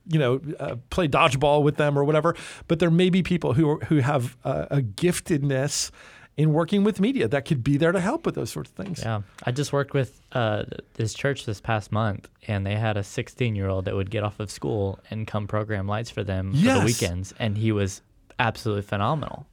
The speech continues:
Speaker 1: And
Speaker 2: at
Speaker 1: as a young
Speaker 2: sixteen.
Speaker 1: person,
Speaker 2: Yeah.
Speaker 1: yeah, the things that he's learning through the opportunities that he's got at his church, it's gonna turn into a career for him. He's
Speaker 2: Yeah.
Speaker 1: brilliant.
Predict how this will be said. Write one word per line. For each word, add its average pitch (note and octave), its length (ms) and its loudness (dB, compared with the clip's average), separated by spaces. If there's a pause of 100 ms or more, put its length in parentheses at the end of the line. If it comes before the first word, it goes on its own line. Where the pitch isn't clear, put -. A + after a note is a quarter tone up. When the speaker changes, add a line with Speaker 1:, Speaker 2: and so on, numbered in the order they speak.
Speaker 1:
And G3+ 140 4
Speaker 2:
at G3+ 60 4
Speaker 1:
as F#3+ 120 4
a F3+ 40 4
young F3 280 4
Speaker 2:
sixteen. D3 100 4
Speaker 1:
person, D3 320 2
Speaker 2:
Yeah. F3 240 4
Speaker 1:
yeah, A3 120 2
the F#3+ 120 0
things G#3 200 0
that F#3+ 100 0
he's F#3 180 2
learning F3 480 4
through F3+ 360 2
the F3+ 100 2
opportunities E3+ 560 2
that E3+ 100 -2
he's D3+ 120 4
got D3+ 220 2
at D3+ 140 2
his D3 100 4
church, - 280 0
it's - 80 -14
gonna A#3+ 120 -2
turn C4 200 0
into A#3+ 160 0
a G3+ 40 -4
career F#3+ 300 2
for B2 140 -2
him. A#2 160 -2
He's C#3 120 2
Speaker 2:
Yeah. - 100 0
Speaker 1:
brilliant. G#2+ 420 0